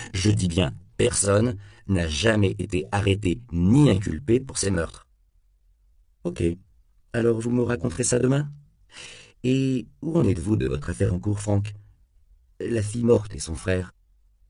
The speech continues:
Nous devons travailler dessus aujourd'hui. Je dois voir ses amis, les gens avec qui elle passait du temps. Ici, à Brooklyn ? Williamsburg.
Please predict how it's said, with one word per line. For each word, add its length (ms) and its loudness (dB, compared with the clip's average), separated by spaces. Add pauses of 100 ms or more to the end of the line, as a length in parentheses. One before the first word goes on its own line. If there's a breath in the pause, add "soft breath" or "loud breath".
(380)
Nous 140 6
devons 260 6
travailler 340 0
dessus 200 0
aujourd'hui. 440 -2 (560)
Je 140 -6
dois 160 0
voir 220 -2
ses 240 -2
amis, 280 0 (420)
les 180 0
gens 140 -2
avec 200 -4
qui 100 -4
elle 140 -2
passait 220 -4
du 100 -8
temps. 220 -6 (1040)
Ici, 340 -2
à 40 0
Brooklyn ? 340 -4 (760 soft breath)
Williamsburg. 600 0